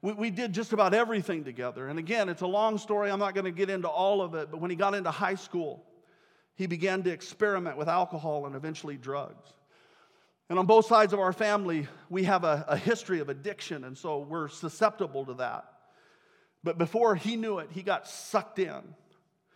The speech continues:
And, and, and his drug use led to him just disappearing for days. And he would go into the city, we couldn't find him. And eventually, right before we moved here, he,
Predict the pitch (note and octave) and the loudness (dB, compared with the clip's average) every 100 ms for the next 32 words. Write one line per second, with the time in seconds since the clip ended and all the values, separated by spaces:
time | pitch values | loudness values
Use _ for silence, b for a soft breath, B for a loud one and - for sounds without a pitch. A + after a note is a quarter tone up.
0 | b b b b b - F3 E3+ E3 F3 | b b b b b -2 0 0 -2 -2
1 | E3 D#3+ E3 E3 E3+ C3 C#3 G#3+ G#3 F3 | -2 -2 -2 0 -2 -2 4 4 4 -2
2 | E3 D3 - D#3 F3+ E3 D#3+ F3+ F3+ D#3+ | -4 -6 -8 -2 -2 0 -2 -2 -4 -6
3 | E3 C3+ F3 F3+ E3+ G3+ F#3+ D3 C3 D3+ | -10 -4 -2 -2 -4 -2 -2 -4 -8 -8
4 | C3 E3 D#3 C#3 B2 C3 B2+ B2+ D3+ C#3 | -2 -2 -2 -4 -10 -12 -12 -10 -10 -6
5 | D#3+ D#3+ D3+ D3 F#3+ D#3+ D#3 D3+ F3+ C#3+ | -6 -6 -6 -6 -4 -4 -6 -8 -8 -8
6 | - D#3 D#3 D3+ D3+ C3+ C3+ C#3+ E3+ - | -6 -4 -4 -6 -6 -4 -6 -4 -6 -4
7 | D3+ C3+ B B B B B C3 F3 F3+ | -6 -8 B B B B B 0 0 0
8 | E3 F3+ E3+ D3+ C#3+ C3+ C#3+ D#3+ D#3+ D3 | -4 -4 -4 -4 -6 -8 -6 -2 0 -2
9 | - E3+ D3 C3 D#3+ C3+ | -4 -4 -2 -4 -6 -8